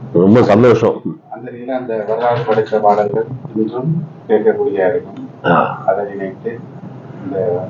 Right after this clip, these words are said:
Speaker 2: மக்கள் வழிப்பயணம் அமையும் என்ற ரீதியில இனிவரும் காலங்கள் நீங்கள் அப்படியான பாடல்களை பாடுவீர்கள்?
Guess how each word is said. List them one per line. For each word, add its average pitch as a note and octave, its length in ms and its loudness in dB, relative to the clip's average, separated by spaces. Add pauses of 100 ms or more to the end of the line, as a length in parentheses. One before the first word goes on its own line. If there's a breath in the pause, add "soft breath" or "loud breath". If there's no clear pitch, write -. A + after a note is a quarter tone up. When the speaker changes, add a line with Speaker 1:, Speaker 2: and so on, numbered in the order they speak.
Speaker 2:
மக்கள் G2+ 380 -2 (440)
வழிப்பயணம் G#2+ 680 2
அமையும் A2 300 0
என்ற F#2+ 200 -4
ரீதியில B2 360 -6
இனிவரும் C#3 420 2
காலங்கள் G2+ 460 2
நீங்கள் A2+ 320 -8
அப்படியான G2+ 320 -12 (100)
பாடல்களை - 400 -12 (100)
பாடுவீர்கள்? - 380 -8